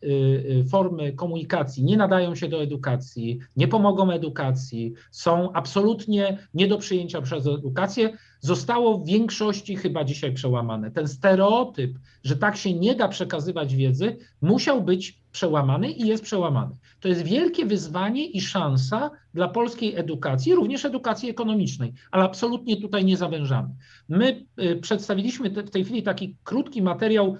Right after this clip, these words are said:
opracowaliśmy, który pokazuje, jak na przykład ten postęp technologiczny, ta zmiana mentalności, takiej postawy wobec tej,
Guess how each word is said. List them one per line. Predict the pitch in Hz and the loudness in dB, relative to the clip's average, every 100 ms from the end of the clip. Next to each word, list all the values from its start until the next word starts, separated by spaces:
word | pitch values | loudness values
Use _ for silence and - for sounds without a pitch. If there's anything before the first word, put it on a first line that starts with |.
| - | -6
opracowaliśmy, | - 196 180 165 190 226 202 | -2 -2 0 -2 -2 -2 -4
który | - 185 | -2 -2
pokazuje, | 180 180 185 170 220 196 196 _ - | -2 -2 -4 -2 0 0 -4 _ -2
jak | 156 240 233 | 2 2 2
na | 196 | -4
przykład | - 220 214 190 - _ - | -4 -4 -2 -2 -6 _ -2
ten | 180 143 | 0 2
postęp | 277 277 240 190 | 0 0 -2 -2
technologiczny, | 196 - 196 180 170 131 - 107 | -4 -2 0 0 -2 -8 -6 -8
ta | - 165 | -4 -4
zmiana | 135 175 233 254 240 | -2 0 0 0 0
mentalności, | 226 214 214 208 202 226 202 - - - 190 _ - | 2 2 2 2 4 2 0 -4 -14 -16 -16 _ -8
takiej | 151 185 151 | -4 -4 -4
postawy | 202 190 - - 254 254 | -4 -4 -4 0 2 2
wobec | 170 156 143 131 | 2 2 0 -2
tej, | 160 147 143 | -4 -4 -4